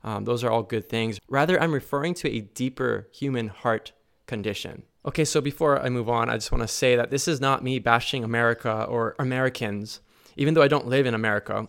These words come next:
at the moment, I, I love my country and its people, and I'm worried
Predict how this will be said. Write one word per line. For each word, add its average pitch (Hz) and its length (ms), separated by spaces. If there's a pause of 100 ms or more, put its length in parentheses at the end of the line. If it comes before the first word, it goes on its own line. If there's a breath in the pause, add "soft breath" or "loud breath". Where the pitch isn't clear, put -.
at - 140
the 117 80
moment, 120 340 (340)
I, 131 300
I 127 120
love 127 220
my 117 120
country 113 420
and 107 180
its 101 160
people, 101 440 (100)
and 139 160
I'm 139 220
worried 135 440